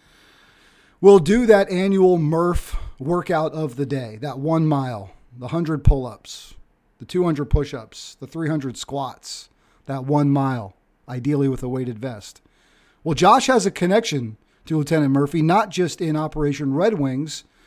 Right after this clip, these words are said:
but in the beginning days of that Murph Challenge. So he shares his story, and I thought good to connect it back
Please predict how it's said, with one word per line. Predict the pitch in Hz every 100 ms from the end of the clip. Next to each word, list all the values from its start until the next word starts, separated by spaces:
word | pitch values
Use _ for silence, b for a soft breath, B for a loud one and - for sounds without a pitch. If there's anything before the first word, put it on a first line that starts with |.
| b b
but | - 170 -
in | 220 240
the | 214 202 180 147 131
beginning | 165 135 196 247 240
days | 175 208 180 135 143 - - -
of | 175 160
that | 180 165
Murph | 151 175 180
Challenge. | - 190 185 135 - - - b b b b
So | -
he | 143 180
shares | 185 180 143
his | 139
story, | - 160 151
and | 143
I |
thought | 131 160 131
good | 151 160
to | 151
connect | - 151 143 143
it |
back | 120 139 143 139